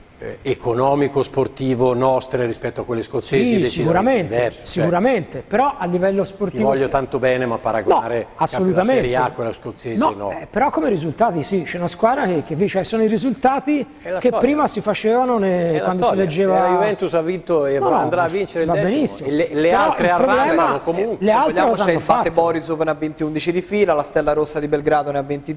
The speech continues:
Speaker 3: de-, ne ha venti undici anche lei, le-, il Lione ne vinse sette
Speaker 2: Eh,
Speaker 3: di fila.
Speaker 2: però il problema,
Speaker 3: Vedi?
Speaker 2: appunto, dico, ma le altre che, che hanno, perché la Juventus, ricordiamoci,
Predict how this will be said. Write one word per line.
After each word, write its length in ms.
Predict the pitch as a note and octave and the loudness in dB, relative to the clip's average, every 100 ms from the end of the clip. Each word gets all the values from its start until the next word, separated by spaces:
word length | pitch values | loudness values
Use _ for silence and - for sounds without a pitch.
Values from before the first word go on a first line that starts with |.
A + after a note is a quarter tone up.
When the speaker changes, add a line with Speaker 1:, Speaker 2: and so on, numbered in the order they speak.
| D3 | -8
Speaker 3:
de-, 200 | C#3+ C#3+ | -4 -2
ne 80 | C#3 | -2
ha 20 | |
venti 260 | C#3+ D3 C#3+ | -2 -4 -4
undici 320 | D3+ D3+ C3+ | -4 -4 -4
anche 200 | D3+ C#3 | -4 0
lei, 340 | E3 F#3+ F#3 D#3+ | 2 2 2 0
le-, 260 | C#3+ C#3 - - - - - - | -4 -8 -14 -20 -20 -20 -20 -20
il 100 | C3+ | -8
Lione 260 | C#3+ D#3+ D#3+ | 0 0 2
ne 100 | D3+ | -2
vinse 320 | C#3+ C#3+ - | -2 -4 -4
sette 460 | C#3 - D3 - C#3+ | -4 -2 -2 0 2
Speaker 2:
Eh, 240 | C#3+ C#3+ - | 4 2 -2
Speaker 3:
di 140 | D3+ | -6
fila. 260 | D3 F#3 G#3 | -4 0 2
Speaker 2:
però 120 | C#4 | 2
il 60 | D#4 | 2
problema, 320 | A3 B3 C4+ | 2 0 0
Speaker 3:
Vedi? 100 | E3 D#3 | -4 0
Speaker 2:
appunto, 260 | E4 - D#3 | 0 0 -2
dico, 180 | E3 D#3+ | -2 -2
ma 100 | E3 | -2
le 100 | A#3 | 0
altre 340 | B3+ - D3 | 0 -2 -8
che, 220 | - E3+ D#3 | -6 -4 -4
che 80 | G3 | -2
hanno, 160 | G3 | -2
perché 240 | F3+ F#3 G#3 | -2 -2 0
la 80 | |
Juventus, 500 | G3+ G#3+ D#4+ D4 - | 2 2 0 -2 -4
ricordiamoci, 720 | D#3+ D#3+ C#3+ G#3 C4 A#3 - | -4 -4 -2 -2 -2 -4 -6